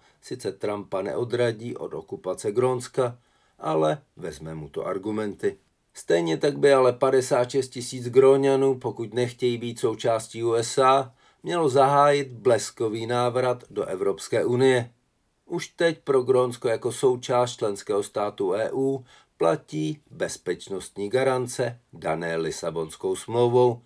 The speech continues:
ale případné unijní angažmá v konfliktu s U S A by se vysvětlovalo občanům evropských zemí lépe než teď,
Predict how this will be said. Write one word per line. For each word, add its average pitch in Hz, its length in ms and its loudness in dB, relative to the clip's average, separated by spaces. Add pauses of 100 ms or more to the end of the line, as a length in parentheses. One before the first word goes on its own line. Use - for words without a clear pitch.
(580)
ale 170 180 -2
případné 151 680 -2
unijní 117 480 -6
angažmá 131 640 2
v 123 80 -10
konfliktu 104 580 -6
s - 100 -14
U 110 140 -2
S 113 220 -2
A 127 180 0
by 120 140 -2
se - 160 -6
vysvětlovalo 123 880 2
občanům 101 600 -6
evropských 95 640 -4
zemí 101 320 -4
lépe 107 340 -6
než 104 220 -6
teď, 143 380 0